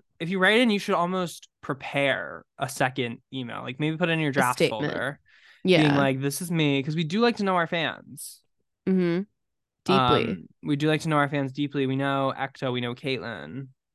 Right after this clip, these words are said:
Speaker 1: Miss Kylie, I believe, has written in a couple times. And these are people we
Speaker 2: Yes.
Speaker 1: know. Actually, I think we were still waiting on Kylie's biography.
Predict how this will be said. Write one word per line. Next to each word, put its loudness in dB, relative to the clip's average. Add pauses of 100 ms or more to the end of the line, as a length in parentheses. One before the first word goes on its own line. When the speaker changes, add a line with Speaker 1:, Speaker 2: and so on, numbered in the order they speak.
(840)
Speaker 1:
Miss -8
Kylie, 2
I -2
believe, -8
has -6
written -8
in -8
a -8
couple -10
times. -6
And 0
these 2
are 6
people 4
we 6
Speaker 2:
Yes. 4
Speaker 1:
know. 0
Actually, 2
I 6
think 0
we 2
were 2
still 0
waiting 2
on -2
Kylie's -2
biography. -2